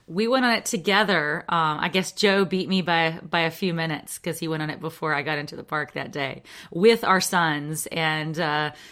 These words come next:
Joe's son, it was a big hit. My son, not as much of a coaster fan, not a big hit, but I think it's one of Disney's best. I, I think you've probably been on, um, Crush's coaster, right, Sean, in Disneyland Paris?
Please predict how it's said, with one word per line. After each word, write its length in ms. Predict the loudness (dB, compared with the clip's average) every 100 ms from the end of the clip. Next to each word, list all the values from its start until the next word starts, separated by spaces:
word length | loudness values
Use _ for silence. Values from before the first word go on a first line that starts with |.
| -12
Joe's 340 | 2 4 6 4
son, 460 | 2 2 4 0 0
it 40 |
was 120 | -2
a 60 | 0
big 180 | 0 2
hit. 420 | 2 4 2 0
My 280 | 2 2 2
son, 720 | 0 0 0 -2 -6 -4 2
not 200 | 2 2
as 120 | 0
much 180 | -2 -4
of 60 |
a 60 | -4
coaster 340 | -2 -2 -2
fan, 480 | -4 -4 -2 -4 -6 -12 -14
not 220 | 0 2 2
a 40 |
big 200 | 2 0
hit, 440 | 2 2 2 -2
but 340 | 0 2 2 -4 -20 -20 _ _ 4
I 200 | 6 6
think 240 | 4 2 2
it's 160 | -2
one 160 | -4 -4
of 160 | -4
Disney's 720 | -2 -2 -2 -4 -4 -6 -10 -12
best. 600 | -6 0 2 0 -4 -6 -6 -10 0
I, 100 | 0 2
I 80 | -2
think 260 | -4 -4
you've 120 | -4
probably 380 | 4 4 6 2
been 320 | 2 0 2
on, 200 | 2 0
um, 300 | 2 0 0
Crush's 420 | 0 0 0 -4 -2
coaster, 440 | -2 -2 -4 0
right, 220 | 0 0
Sean, 320 | 0 0 0
in 140 | -2 -4
Disneyland 400 | -4 -4 -6 -6
Paris? 560 | -2 -2 -2 -6 -10